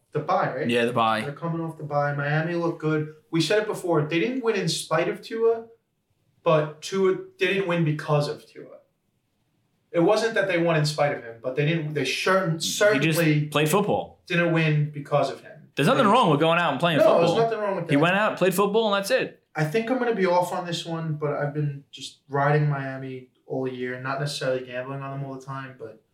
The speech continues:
Speaker 1: right now it's working out how I kinda saw it would work out to this point.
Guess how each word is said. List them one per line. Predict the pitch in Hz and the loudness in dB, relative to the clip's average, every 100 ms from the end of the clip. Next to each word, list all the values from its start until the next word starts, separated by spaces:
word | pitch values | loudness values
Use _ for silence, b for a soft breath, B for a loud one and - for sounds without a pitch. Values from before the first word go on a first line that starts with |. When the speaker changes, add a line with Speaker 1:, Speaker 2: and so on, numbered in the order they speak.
| _ _ _ _ | _ _ _ _
Speaker 1:
right | 147 156 | 2 4
now | 156 147 | 2 0
it's | 147 | 0
working | 143 143 143 | -2 -4 -2
out | 139 131 | -2 -4
how | 131 | -4
I | 131 | -6
kinda | 131 131 127 | -6 -10 -8
saw | - 127 123 123 | -6 -4 -4 -4
it | 127 | -6
would | 127 | -6
work | 127 127 | -6 -4
out | 127 120 | -4 -6
to | 127 | -12
this | 127 | -18
point. | - 143 135 | -12 -12 -12